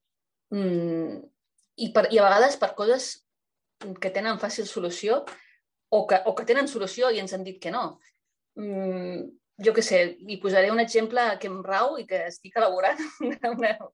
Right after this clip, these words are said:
algo per escriure aquests dies, perquè ja, ja ho he vist, ho he escoltat en diferents llocs i a casa meva també ha sortit el tema.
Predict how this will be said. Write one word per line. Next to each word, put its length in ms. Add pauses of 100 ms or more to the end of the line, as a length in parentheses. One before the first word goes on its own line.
(600)
algo 240
per 80
escriure 400
aquests 540
dies, 260
perquè 320
ja, 160
ja 160
ho 40
he 40
vist, 220
ho 40
he 60
escoltat 400
en 160
diferents 400
llocs 340
i 80
a 60
casa 160
meva 240
també 160
ha 60
sortit 260
el 120
tema. 200